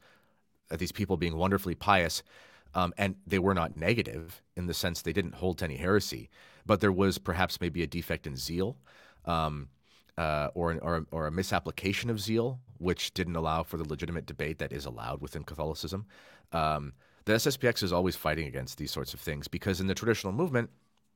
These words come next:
and, and I should say within their, not, not fighting other orders, but sort of within the atmosphere of, of the society, uh, parish and whatever, chapel, um,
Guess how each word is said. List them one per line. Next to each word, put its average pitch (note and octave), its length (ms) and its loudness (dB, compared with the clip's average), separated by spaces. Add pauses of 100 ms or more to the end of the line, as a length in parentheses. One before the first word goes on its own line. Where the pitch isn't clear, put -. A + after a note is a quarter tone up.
(1160)
and, E2+ 180 -2
and F2 100 0
I F2+ 60 2
should F2 200 -4
say F2+ 120 -2
within E2 280 -4
their, C2+ 200 -6
not, E2 200 -4 (120)
not E2 220 -4
fighting D#2 260 0
other D2 140 -4
orders, D2 340 -4
but - 120 -8
sort D2+ 140 -6
of C#2+ 80 -10
within D2+ 260 -6
the - 120 -6
atmosphere D#2 540 -4
of, C#2 160 -6
of C#2 160 -10
the D2 80 -8
society, C#2 560 -6 (560)
uh, B1 240 -6 (160)
parish D#2+ 400 -2
and D2+ 100 -8
whatever, D2 320 -4 (160)
chapel, D#2 420 -2 (520)
um, E2+ 320 2